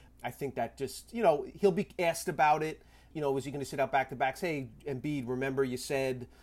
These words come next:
uh, back in October that you, you'd prefer to play seventy games," you know? So, you know, maybe it, it prevents him from sitting out a, a couple back-to-backs here and there.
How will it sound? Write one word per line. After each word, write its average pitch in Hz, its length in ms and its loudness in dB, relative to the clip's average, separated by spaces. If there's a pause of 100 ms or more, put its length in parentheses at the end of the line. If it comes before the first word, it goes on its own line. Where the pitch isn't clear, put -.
(160)
uh, 117 180 -8
back 127 280 0
in 127 60 -4
October 151 640 2
that 123 220 -2
you, 123 140 -4
you'd 127 180 -10
prefer 147 360 -4
to 139 60 0
play 131 160 -4
seventy 127 260 -6
games," 127 300 -4
you 131 60 -4
know? 131 100 -4
So, 123 300 -6 (280)
you 415 100 -6
know, 294 140 4
maybe 226 340 4
it, 185 120 0
it - 240 0
prevents 151 500 -4
him 151 140 -6
from 135 220 -6
sitting 135 280 -4
out 127 200 0
a, 120 120 -4
a 117 60 -4
couple 131 320 -2
back-to-backs 123 640 -2
here 131 160 -6
and 120 100 -8
there. 113 280 -6